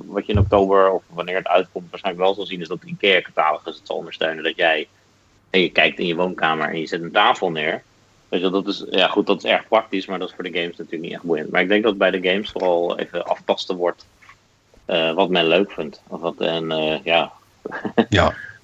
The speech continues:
Speaker 1: Dus misschien zijn er een soort van fifa Pinata games, maar ja, je wil niet dat mensen met een iPad door de lucht gaan lopen, <laughs> lopen mappen.
Speaker 2: Nee, dat,
Speaker 1: Dus,
Speaker 2: dat,
Speaker 1: eh, ik weet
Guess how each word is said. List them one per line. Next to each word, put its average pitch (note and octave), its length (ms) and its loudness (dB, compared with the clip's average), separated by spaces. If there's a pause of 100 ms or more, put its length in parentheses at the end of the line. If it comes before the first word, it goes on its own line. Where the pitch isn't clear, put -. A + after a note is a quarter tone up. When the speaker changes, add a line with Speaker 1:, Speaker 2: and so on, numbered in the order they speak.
Speaker 1:
Dus - 120 -12
misschien G2 260 2
zijn F#2 160 4
er F#2 80 4
een F#2 60 4
soort G2+ 160 0
van G2 140 0
fifa G2+ 260 0
Pinata G2 440 4
games, G#2 280 2
maar G2 100 0
ja, F#2 60 4
je D#2+ 180 2
wil E2+ 140 0
niet F#2 160 -6
dat F2 120 -8
mensen F2 240 -6
met E2+ 100 -8
een F2 180 -2
iPad G2+ 340 2
door G2+ 100 0
de F#2+ 60 -2
lucht G2 180 0
gaan G2 100 0
lopen, G#2 420 0
<laughs> - 20 -20
lopen A2 340 0
mappen. G2+ 340 2 (140)
Speaker 2:
Nee, A2 340 2
dat, G#2 180 0
Speaker 1:
Dus, G#2 80 0
Speaker 2:
dat, G#2 100 2
Speaker 1:
eh, G#2 60 2
ik G2 60 0
weet G2 340 -2